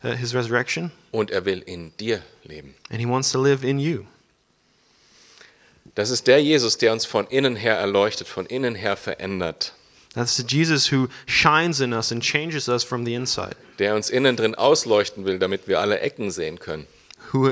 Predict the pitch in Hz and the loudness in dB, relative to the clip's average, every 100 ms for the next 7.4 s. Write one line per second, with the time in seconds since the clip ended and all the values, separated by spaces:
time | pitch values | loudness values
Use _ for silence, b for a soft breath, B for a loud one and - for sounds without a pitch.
0 | - 135 160 208 151 123 120 127 - 139 | 2 2 4 4 4 2 2 0 2 0
1 | 135 147 196 - 135 - 139 131 135 131 | 0 0 2 4 4 2 0 -2 0 0
2 | 156 143 127 - 160 139 104 - - _ | 0 0 -2 -2 -4 -4 -6 -10 -14 _
3 | 104 98 107 107 - 117 113 - 98 98 | -6 2 4 2 0 0 0 0 0 2
4 | 117 143 - 113 110 - 104 98 98 101 | 2 2 2 2 2 0 -6 -2 0 0
5 | 104 - 104 120 107 95 95 - 113 107 | -2 -4 -6 -6 -6 -4 -2 0 0 -4
6 | 101 90 90 - 95 90 - 90 - - | -6 -8 -8 -8 -10 -6 -4 -4 -4 -6
7 | 87 85 73 71 | -6 -8 -12 -14